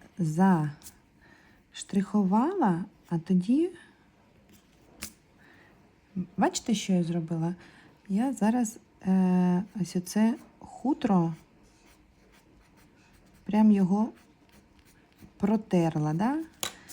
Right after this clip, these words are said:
І дивіться, бачите, що вийшло? І тут можна, до речі, так само зробити. Виглядає набагато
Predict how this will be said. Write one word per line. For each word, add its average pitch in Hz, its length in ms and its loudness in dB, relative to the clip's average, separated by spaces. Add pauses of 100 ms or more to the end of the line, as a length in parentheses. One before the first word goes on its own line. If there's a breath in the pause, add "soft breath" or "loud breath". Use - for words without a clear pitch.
(260 loud breath)
І 190 140 2
дивіться, 180 460 0
бачите, 208 440 -6
що 180 200 -6
вийшло? 170 380 -8 (920 loud breath)
І 247 140 0
тут 165 280 -6
можна, 151 420 -2
до 160 60 -10
речі, 156 280 -10
так - 200 -12
само 156 320 -6
зробити. 190 580 -2 (1200 soft breath)
Виглядає 190 600 2
набагато 185 720 0